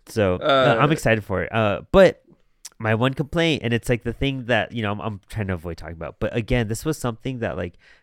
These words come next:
Speaker 1: they're like, "Oh, we're gonna announce this, but it's kind of getting worked on right now. We're, it's in the works." You know what I mean? We don't have anything.
Speaker 2: That's what, that was a lot of what we
Speaker 1: Like,
Speaker 2: heard
Speaker 1: that was
Speaker 2: in this fucking
Speaker 1: almost
Speaker 2: fandom.
Speaker 1: everything. Yeah, just at a
Speaker 2: Yeah.
Speaker 1: certain point, we're getting to that point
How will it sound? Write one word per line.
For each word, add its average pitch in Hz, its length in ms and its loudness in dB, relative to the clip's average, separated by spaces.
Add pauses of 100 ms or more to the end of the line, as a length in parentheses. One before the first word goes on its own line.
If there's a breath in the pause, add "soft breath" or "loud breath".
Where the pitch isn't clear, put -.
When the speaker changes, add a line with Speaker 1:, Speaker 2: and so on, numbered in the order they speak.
Speaker 1:
they're 95 120 -4
like, - 160 -6
"Oh, 143 120 4
we're 151 140 2
gonna 190 180 0
announce 240 360 -2
this, 202 220 2
but - 240 0
it's - 200 -8
kind 147 360 -4
of 151 220 2
getting 143 300 0
worked 143 260 2
on 131 140 0
right 127 180 -2
now. 127 340 -2
We're, 117 220 -2
it's 107 200 -14
in 110 80 -8
the 104 100 -2
works." 92 440 -4
You 92 80 -6
know 98 100 -4
what 98 80 -4
I 101 60 -6
mean? 101 260 -6
We 104 100 -2
don't 98 160 -2
have 90 180 -6
anything. 85 140 -8
Speaker 2:
That's 117 220 -2
what, 117 220 0
that 110 80 2
was 113 140 0
a 107 40 -6
lot 101 220 -2
of 98 80 -8
what 82 120 -10
we - 60 -12
Speaker 1:
Like, - 180 -6
Speaker 2:
heard 107 140 -12
Speaker 1:
that 92 140 -4
was 95 240 -4
Speaker 2:
in - 140 -14
this - 220 -16
fucking - 180 -14
Speaker 1:
almost 107 320 -2
Speaker 2:
fandom. 90 180 -10
Speaker 1:
everything. 90 500 -6
Yeah, 85 160 -8
just 80 240 -16
at 127 120 2
a 127 40 0
Speaker 2:
Yeah. 76 60 0
Speaker 1:
certain 143 220 2
point, 120 260 2
we're 120 80 0
getting 143 260 2
to 147 100 -2
that 104 160 2
point 104 360 -4